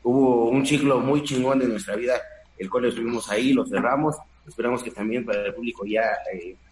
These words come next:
ya cierre también ese, ese ciclo de, pues, este, pues, de que nosotros trabajamos ahí. Yo creo que es un poco difícil, porque creo que hicimos,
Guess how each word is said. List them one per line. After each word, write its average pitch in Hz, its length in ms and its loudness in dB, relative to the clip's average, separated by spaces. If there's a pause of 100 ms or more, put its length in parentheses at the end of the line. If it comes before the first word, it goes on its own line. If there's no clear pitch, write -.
(160)
ya 131 160 2
cierre 143 340 2
también 120 380 0
ese, 131 200 0
ese 117 260 -2
ciclo - 320 -2
de, 190 180 -4 (560)
pues, 98 220 -4
este, - 300 -10 (100)
pues, 101 120 -8
de 101 100 -4
que 98 100 -8
nosotros 127 340 0
trabajamos 131 320 0
ahí. 151 160 2
Yo 185 140 2
creo 190 160 4
que 190 100 2
es 185 60 6
un 180 120 2
poco 175 260 -2
difícil, 151 440 -2 (360)
porque 107 360 -2
creo 143 180 0
que 151 140 2
hicimos, 135 460 0